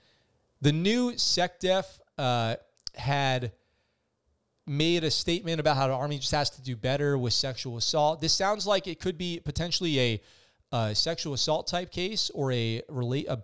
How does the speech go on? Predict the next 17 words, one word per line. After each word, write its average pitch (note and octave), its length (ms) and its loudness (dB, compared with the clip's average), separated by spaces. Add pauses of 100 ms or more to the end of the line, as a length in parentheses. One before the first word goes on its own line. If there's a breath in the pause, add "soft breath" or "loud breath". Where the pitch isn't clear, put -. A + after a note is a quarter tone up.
you C3+ 140 0
know, A2+ 260 2
a, B2+ 220 -2
a B2 100 0
relationship C3+ 720 0
gone C3 220 -2
wrong D3 240 0
type F3+ 260 -4
thing. G3 300 -4 (400 soft breath)
Um, A#2+ 380 0 (240)
I'm C#3+ 160 2
just D3 260 0
speculating E3+ 640 -4
here, F3 280 -6
to - 120 -10
be B2 100 -6
clear, F3+ 460 -2